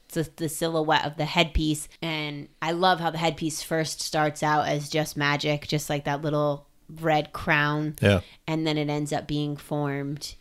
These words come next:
Speaker 1: Yeah, it's just, it's a really cool iteration of the costume. I really like the way that they combined the comic inspiration with what is the co-, the continuity of what happens or what she looks like in the M C U.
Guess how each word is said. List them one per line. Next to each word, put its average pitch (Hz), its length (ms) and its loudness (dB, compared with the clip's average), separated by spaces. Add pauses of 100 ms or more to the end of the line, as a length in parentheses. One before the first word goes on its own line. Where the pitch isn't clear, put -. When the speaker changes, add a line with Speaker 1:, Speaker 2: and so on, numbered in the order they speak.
(260)
Speaker 1:
Yeah, 175 360 -2
it's - 200 -4
just, 208 340 2
it's 202 160 2
a 214 80 6
really 202 460 6
cool 170 380 4
iteration 151 540 2
of 147 100 -4
the 147 80 -2
costume. 151 480 -2
I 147 60 2
really 151 320 0
like 147 260 0
the 147 100 -2
way 139 400 0 (320)
that 147 160 -4
they 147 320 0
combined 139 880 -2
the 131 340 -4 (640)
comic 151 400 0
inspiration 151 920 -2
with 147 420 -4 (360)
what 151 280 0 (120)
is 156 500 -4 (640)
the 151 140 0
co-, 156 380 0 (100)
the 151 160 0
continuity 151 800 0
of 147 140 -2
what 151 140 0
happens 147 460 -2
or 151 160 -2
what 151 180 -4
she 156 140 -2
looks 151 280 -2
like - 180 -6
in 165 80 -4
the 160 140 -4
M 156 140 -4
C - 340 -8
U. - 120 -10